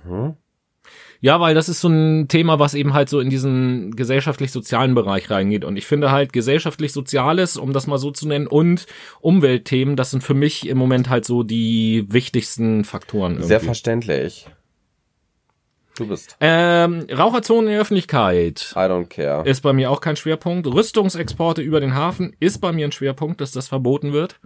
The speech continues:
Speaker 1: Ja, Dito.
Speaker 2: Freie Kulturszene ist für mich auch kein Schwerpunkt. Nicht, weil ich das,
Speaker 1: Schwerpunkt.
Speaker 2: nicht, weil ich das unwichtig finde.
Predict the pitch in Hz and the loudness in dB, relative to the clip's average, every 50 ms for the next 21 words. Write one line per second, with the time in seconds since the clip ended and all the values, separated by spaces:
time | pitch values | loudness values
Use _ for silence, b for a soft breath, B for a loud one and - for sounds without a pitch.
0 | _ _ - 95 90 80 - - _ _ _ - 104 92 - 113 107 113 131 143 | _ _ -6 -6 -6 -6 -6 -12 _ _ _ -10 -8 -8 -4 0 0 2 2 0
1 | 156 156 - _ _ _ _ - - 139 143 180 202 202 - - 208 208 - - | -2 -6 -10 _ _ _ _ -10 -2 0 2 4 4 2 0 -2 -4 -4 -4 -4
2 | 185 196 208 208 214 - - 180 175 175 175 175 180 185 185 185 185 185 185 175 | -2 2 2 2 2 2 -2 -2 -2 -2 0 0 0 2 2 2 2 2 0 -2
3 | - - _ - - 151 160 170 170 - - - - - 170 160 160 160 147 - | -6 -12 _ -12 -4 -2 0 0 -2 -2 -8 -12 -8 -4 -4 -2 -2 -2 -4 -8
4 | - _ _ - 151 185 196 - - 185 185 - - 180 185 185 - - 190 180 | -12 _ _ 2 2 2 2 2 -2 -2 -2 -2 -2 -2 -2 -2 -2 -2 -2 0
5 | 160 170 185 - - 180 180 180 - - 165 147 131 - - - - - 151 180 | 0 0 0 2 2 2 2 2 2 2 2 2 0 -2 -6 -8 -6 -2 0 0
6 | 175 - 170 165 156 - 147 135 147 160 170 175 170 - - 170 - - 190 185 | 2 2 2 2 2 0 0 0 2 2 2 2 0 -2 -4 -8 -8 -4 -4 -2
7 | 185 190 196 208 | -2 -2 -4 -8